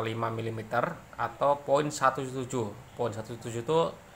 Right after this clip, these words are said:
nol koma satu tujuh tujuh inci ya, itu dipakai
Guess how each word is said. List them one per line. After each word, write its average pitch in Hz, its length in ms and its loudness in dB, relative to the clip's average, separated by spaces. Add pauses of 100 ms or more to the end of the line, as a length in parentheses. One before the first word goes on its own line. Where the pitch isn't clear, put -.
(540)
nol 165 240 8
koma 156 320 6
satu 147 320 6
tujuh 139 240 -6
tujuh 139 560 -4
inci 147 640 0
ya, 104 160 4 (560)
itu 127 80 -8
dipakai 117 400 -4